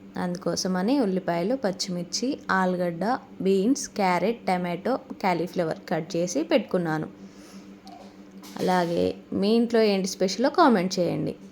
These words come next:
అందులో కోసమని పుదీనా, కొత్తిమీర కూడా చిన్నగా కట్ చేసి పెట్టుకున్నాను. కరివేపాకు కూడా వాటర్లో వేసి పెట్టుకున్నాను. అలాగే అందులోకని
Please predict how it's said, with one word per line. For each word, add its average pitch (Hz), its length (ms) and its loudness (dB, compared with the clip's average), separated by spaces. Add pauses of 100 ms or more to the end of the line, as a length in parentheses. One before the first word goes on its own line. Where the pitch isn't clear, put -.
(180)
అందులో 185 320 4
కోసమని 180 580 0
పుదీనా, 175 580 0
కొత్తిమీర 185 520 0
కూడా 185 180 2
చిన్నగా 185 380 2
కట్ 175 320 0
చేసి 190 180 0
పెట్టుకున్నాను. 190 720 0 (140)
కరివేపాకు 175 560 2
కూడా 233 300 2 (320)
వాటర్లో 180 440 2
వేసి 165 260 0
పెట్టుకున్నాను. 160 760 -2 (520)
అలాగే 180 360 4
అందులోకని 185 600 2